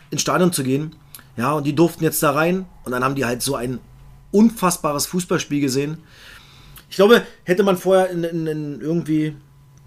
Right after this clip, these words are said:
ja, irgendwas schreiben wollen, wie so ein Spiel auszusehen hat, nicht? Auf so einen Spielverlauf wäre man nicht gekommen, aber vielleicht sowas Ähnliches. Und das war natürlich, ähm, ja, für die neutralen Fußballfans sensationell, für den Kaiserslautern-Fan maximal scheiße,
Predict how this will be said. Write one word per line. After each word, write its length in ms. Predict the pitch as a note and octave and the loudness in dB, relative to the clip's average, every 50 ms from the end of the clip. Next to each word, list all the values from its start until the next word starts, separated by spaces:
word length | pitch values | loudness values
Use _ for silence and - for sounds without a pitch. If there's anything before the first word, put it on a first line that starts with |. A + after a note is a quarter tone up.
| - - - - - - - - - - | -20 -20 -20 -20 -20 -20 -20 -20 -14 -6
ja, 160 | - B2 C3 | -2 0 2
irgendwas 260 | C3 D3 D#3 D3 D3+ - | 2 2 2 0 0 0
schreiben 560 | - - B2 C3+ F3 A3+ A3+ A#3+ A3 G3 E3 - D3 | 0 0 2 4 4 6 6 4 2 0 -2 -8 -14
wollen, 540 | C3+ A#2+ C3 D#3+ G3 A3 G#3+ F3 C#3+ B2+ A2+ A2 | -10 -2 2 4 6 6 6 4 2 0 -6 -8
wie 100 | C#3 D#3 | -6 -4
so 120 | C3+ D3+ | -2 -2
ein 60 | D#3 | -2
Spiel 280 | - - - F3+ G#3 G3+ | -4 -4 -4 -4 -4 -2
auszusehen 560 | - D3+ F3+ F3+ - A#3+ G#3 D#3+ F3 E3+ C#3+ | -2 0 0 0 0 0 2 2 2 2 2
hat, 160 | C3 A#2+ A2+ | 0 -2 -2
nicht? 260 | B2+ D#3 F3+ - - _ _ _ _ _ _ _ _ _ _ | -4 -4 -6 -6 -10 _ _ _ _ _ _ _ _ _ _
Auf 160 | - D#3+ D#3 | -4 -2 2
so 100 | B2+ E3+ | 4 4
einen 80 | G#3 G#3+ | 4 4
Spielverlauf 480 | - - - G#3+ G#3+ F#3 G#3 G3+ F3 D#3 | 2 -2 -2 -2 0 2 4 4 4 4
wäre 80 | F3+ | 4
man 80 | F3+ F3+ | 2 2
nicht 100 | F3 - | 0 -2
gekommen, 320 | - - - F#3+ B3 E4 - - _ _ _ _ _ _ _ _ - | -6 -4 -2 -2 -2 -2 -6 -14 _ _ _ _ _ _ _ _ -4
aber 140 | - E3 E3 | -2 0 2
vielleicht 160 | D#3+ F3+ E3+ | 4 2 4
sowas 200 | E3+ E3+ F3+ E3+ | 4 2 2 2
Ähnliches. 540 | E3+ F3+ G3 G3 F3+ C3+ C#3 A2+ - - - _ _ _ _ _ _ _ _ _ - - - - - - - | 2 2 2 2 2 2 0 -4 -6 -8 -14 _ _ _ _ _ _ _ _ _ -20 -20 -20 -20 -20 -14 -10
Und 160 | C3+ C#3 C3+ | -6 -2 0
das 180 | E3 E3+ - - | 2 2 2 2
war 80 | F3 E3 | 2 2
natürlich, 540 | E3 D#3 - E3 D#3 D#3 D3+ D3 - - | 2 0 -2 0 0 0 0 -2 -4 -6
ähm, 380 | C#3 C#3 C#3 C#3 C#3 C3+ C3 C3 - - | -6 -4 -4 -4 -4 -6 -8 -10 -14 -12
ja, 240 | - - G#2+ A#2 A2+ - - - - - - - - - - - | -8 -8 -8 -8 -8 -12 -18 -20 -20 -20 -20 -20 -20 -20 -12 -4
für 100 | - F#3+ | 0 2
die 80 | G3+ G3+ | 4 6
neutralen 360 | G#3 G3+ F#3+ F3 F3+ G3 F#3+ | 6 4 4 4 4 4 4
Fußballfans 500 | F#3+ G3 F3+ - F#3 D#3 F3+ E3 C#3+ A#2 | 2 -2 -4 -4 -2 -2 -2 -2 0 0
sensationell, 640 | D3+ F#3 G3+ G3+ G#3+ G3+ - F#3 F3 E3 E3+ F3+ F3 | 0 2 2 2 0 0 0 -2 0 0 0 -2 -2
für 160 | - - D#3+ | -4 -4 -2
den 200 | D#3 D#3 D3 C#3+ | -2 -2 -2 -4
Kaiserslautern-Fan 680 | C#3+ D3 D#3 E3 C#3 D3+ D#3+ D#3 F#3 D#3+ - E3 D#3 | -4 -4 -4 -2 -2 -2 -2 -2 -4 -4 -4 -4 -4
maximal 340 | D3+ D3 - - D#3+ C#3+ C3+ | -4 -6 -6 -6 -6 -4 -4
scheiße, 440 | B2+ - E3 F3+ F#3+ - A3+ A#3 | -4 -2 -2 -2 -2 -4 -4 -6